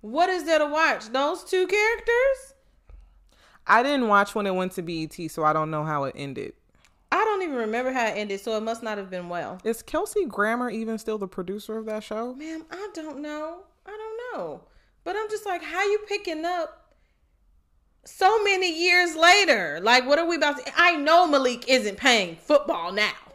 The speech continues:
Speaker 1: <laughs> Like, what are we talking about right now?
Speaker 2: The game had so much promise.
Speaker 1: It did.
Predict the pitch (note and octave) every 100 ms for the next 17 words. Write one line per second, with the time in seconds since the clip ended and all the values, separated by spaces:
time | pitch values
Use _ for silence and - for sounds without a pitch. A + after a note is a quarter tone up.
0 | - - - - C4+ D#4 C#4 F4+ - A#3+
1 | A#3 C4+ E4 D4+ C#4 A3 A#3 A3 F3+ C#3
2 | C#3 C#3 E2+ - - - - _ _ _
3 | _ F#3 F3+ G3 G3 G#3 A#3 A#3+ A3+ G3+
4 | F3 E3 F3+ F3 E3+ - - D3 D3 C#3+
5 | D3 D3 - - - - F#3 E3+ -